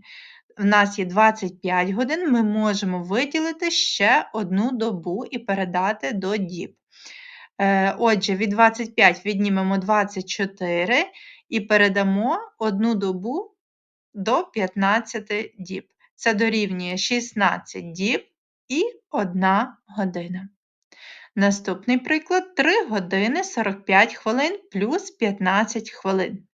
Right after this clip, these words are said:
Дорівнює сорок п'ять плюс п'ятнадцять. Додамо порозрядно. Сорок плюс десять — це п'ятдесят, а п'ять плюс п'ять — це десять. П'ятдесят п'ю-, плюс десять — це дорівнює шістдесят хвилин.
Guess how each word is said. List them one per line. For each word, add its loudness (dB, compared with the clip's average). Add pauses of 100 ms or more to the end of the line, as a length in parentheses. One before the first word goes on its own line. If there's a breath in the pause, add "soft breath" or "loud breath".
(320 loud breath)
Дорівнює 2 (600 loud breath)
сорок 2
п'ять 0
плюс 0
п'ятнадцять. -4 (100)
Додамо 2
порозрядно. 0
Сорок 0
плюс 0
десять — 2
це 4
п'ятдесят, -2 (120)
а 2
п'ять 2
плюс -4
п'ять — 0
це 0
десять. -4 (320 loud breath)
П'ятдесят 2 (200)
п'ю-, -2 (100)
плюс 0
десять — 0
це -4
дорівнює -2
шістдесят -4
хвилин. -2